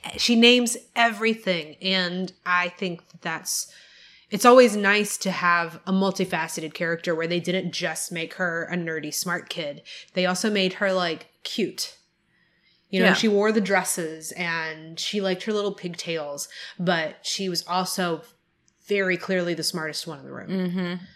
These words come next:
Speaker 2: For sure.
Speaker 1: Like, the doctor may be
Speaker 2: For
Speaker 1: older,
Speaker 2: sure.
Speaker 1: but Vicky is smarter.
Speaker 2: For sure. For sure. Yeah. No, I agree.
Speaker 1: Yeah.
Speaker 2: I one hundred percent agree.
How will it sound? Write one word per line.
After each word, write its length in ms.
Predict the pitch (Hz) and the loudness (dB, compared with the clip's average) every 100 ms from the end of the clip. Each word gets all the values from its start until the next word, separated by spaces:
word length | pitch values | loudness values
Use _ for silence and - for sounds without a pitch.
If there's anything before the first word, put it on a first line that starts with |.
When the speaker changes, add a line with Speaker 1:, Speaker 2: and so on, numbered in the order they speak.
| - | -20
Speaker 2:
For 160 | - 160 | -6 -4
sure. 240 | 147 - | -4 -2
Speaker 1:
Like, 100 | 185 | 0
the 60 | 196 | 2
doctor 300 | 180 175 226 | 2 2 4
may 120 | 226 | 6
be 100 | 214 | 6
Speaker 2:
For 100 | 202 | 4
Speaker 1:
older, 160 | 165 170 | 2 2
Speaker 2:
sure. 360 | 190 208 247 - | 4 4 2 0
Speaker 1:
but 120 | 190 | -4
Vicky 360 | 151 175 185 208 | -2 -2 2 2
is 120 | 180 | 2
smarter. 480 | - 160 131 98 85 - _ _ _ _ _ | 0 -6 -14 -16 -18 -20 _ _ _ _ _
Speaker 2:
For 180 | - 180 | 2 4
sure. 400 | 160 139 - - - _ | 2 -4 -6 -10 -20 _
For 200 | - 147 | -8 -8
sure. 340 | - - 170 - _ _ | -6 -10 -12 -16 _ _
Yeah. 160 | - 220 - _ _ - | -8 -8 -10 _ _ -12
No, 160 | 175 147 - | -10 -10 -4
I 100 | 165 | -2
agree. 340 | 160 151 143 170 | -2 -4 -6 -6
Speaker 1:
Yeah. 240 | 175 - - _ _ _ _ | -6 -8 -14 _ _ _ _
Speaker 2:
I 220 | 156 147 151 | -14 -12 -12
one 140 | 165 165 | -12 -8
hundred 220 | 175 165 | -6 -6
percent 280 | - - - | -8 -12 -12
agree. 320 | - 87 175 | -12 -12 -14